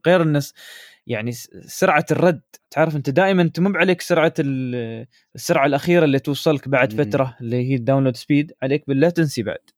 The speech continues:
Speaker 2: شوف، هو بيكون لاتنسي عالي، إنزين، آه،
Speaker 1: مم.
Speaker 2: هذا شيء مؤكد، لكن عندك أنت سرعة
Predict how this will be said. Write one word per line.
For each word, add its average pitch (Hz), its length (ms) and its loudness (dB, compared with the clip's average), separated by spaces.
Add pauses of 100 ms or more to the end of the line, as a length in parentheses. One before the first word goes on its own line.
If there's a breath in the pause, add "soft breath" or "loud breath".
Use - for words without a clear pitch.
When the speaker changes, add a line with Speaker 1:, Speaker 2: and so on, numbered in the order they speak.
(720)
Speaker 2:
شوف، 196 300 0
هو 175 80 2
بيكون 180 320 2
لاتنسي 160 380 2
عالي، 127 520 0 (220)
إنزين، 123 420 -2
آه، 113 420 -4
Speaker 1:
مم. 117 60 -2
Speaker 2:
هذا 120 160 0
شيء 120 200 -4
مؤكد، 117 560 -2
لكن 135 580 0
عندك 131 460 -2
أنت 139 440 0 (480 soft breath)
سرعة 175 400 4